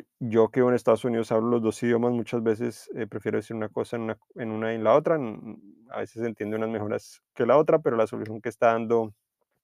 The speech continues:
Google en esta ocasión es básicamente intentar utilizar solo uno de ellos. Por otra parte, eh, Black Shark, eh, Xiaomi presentaría el Black Shark cuatro, eh, muy pronto, con,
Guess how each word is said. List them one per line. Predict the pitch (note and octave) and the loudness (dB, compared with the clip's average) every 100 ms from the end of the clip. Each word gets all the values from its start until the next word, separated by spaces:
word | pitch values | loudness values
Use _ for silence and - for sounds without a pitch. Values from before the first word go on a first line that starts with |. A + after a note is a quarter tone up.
| _ _ | _ _
Google | B2 B2 B2 | -2 2 2
en | A#2 | 2
esta | - A#2 | 0 2
ocasión | A#2+ B2 A2 | 0 -2 -4
es | |
básicamente | A2 A2+ - A#2+ A#2 - C3+ _ - _ _ | -2 -2 -4 -8 -6 -6 -8 _ -20 _ _
intentar | B2 A#2+ G#2+ A2 | -8 -6 -2 -2
utilizar | G#2+ A#2 A2 A#2 A2 | -2 -6 -4 -4 -4
solo | - A2+ A2+ B2+ | -6 -2 -2 -4
uno | A#2+ A2+ A2+ | -6 -6 -6
de | A#2 | -6
ellos. | A#2+ - - _ _ _ _ | -10 -14 -18 _ _ _ _
Por | - A#2+ | -2 4
otra | C3 | 6
parte, | C#3+ C#3 D#3 D3+ D3+ C#3+ C3+ A#2+ A2+ A#2 A#2+ - _ | 8 8 8 10 10 8 6 2 0 -2 -6 -10 _
eh, | - A#2 | -6 -4
Black | A2 A#2+ A#2 | 4 6 6
Shark, | - B2 C3 C3 | 6 4 4 2
eh, | A2+ A#2 | 2 0
Xiaomi | A#2+ - A2 A2+ C3+ | -2 4 4 4 0
presentaría | C3+ A#2+ B2 A2 A2 | -2 -6 -6 -2 2
el | A2+ | 2
Black | A2+ A#2+ A#2 | 4 4 4
Shark | - A#2 A2+ _ | 2 0 0 _
cuatro, | - A#2+ A#2 B2 B2 - - | 2 6 6 4 0 0 -6
eh, | A#2 A#2 | -8 -6
muy | B2 A2+ | -8 -4
pronto, | C3+ C#3 E3 E3+ - - | 0 2 2 0 -4 -10
con, | B2 A2+ A2+ A2 | -6 -4 -4 -10